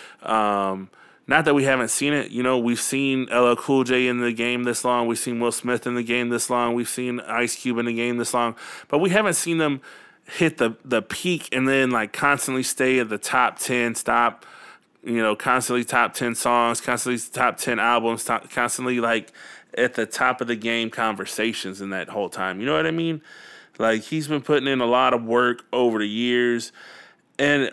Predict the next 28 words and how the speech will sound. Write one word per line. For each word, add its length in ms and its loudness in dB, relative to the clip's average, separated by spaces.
a 100 -2
hard 460 2
thing 160 0
for 160 -2
me 140 0
to 60 0
even 200 -2
come 300 -2
to 280 -2
is, 140 -6
like, 140 -2
I 100 4
was, 220 2
if, 280 -6
if 120 -8
you, 220 0
if 180 -2
you 100 0
guys 260 2
know 200 2
me 160 0
personally, 560 -2
like, 160 -10
you 120 -2
guys 240 2
know 200 0
I'm 260 0
a 500 -4